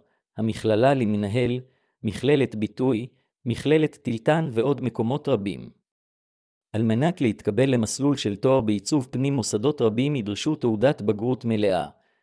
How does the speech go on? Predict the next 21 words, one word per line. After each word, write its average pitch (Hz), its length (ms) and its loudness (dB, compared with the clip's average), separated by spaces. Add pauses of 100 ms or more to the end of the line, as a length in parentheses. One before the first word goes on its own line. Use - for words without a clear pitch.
(140)
לעתים 104 420 -2
בחינה 117 340 -2
פסיכוטכנית 113 920 -4
וראיון 107 500 2
אישי, 101 440 -6 (340)
התנאים 113 440 -4
מתקנים 131 540 -2
בין 113 180 4
מוסד 117 400 2
למוסד 110 460 2 (100)
ועל 117 280 2
כן 110 200 0 (180)
יש 131 280 -2
לגשת 123 440 -2
לקבל 113 360 0
פרטים 143 480 0
מלאים 113 400 0
מהמוסד 113 500 0
האקדמי 123 560 -2
הרלוונטי 107 600 -2
לך. 80 240 -8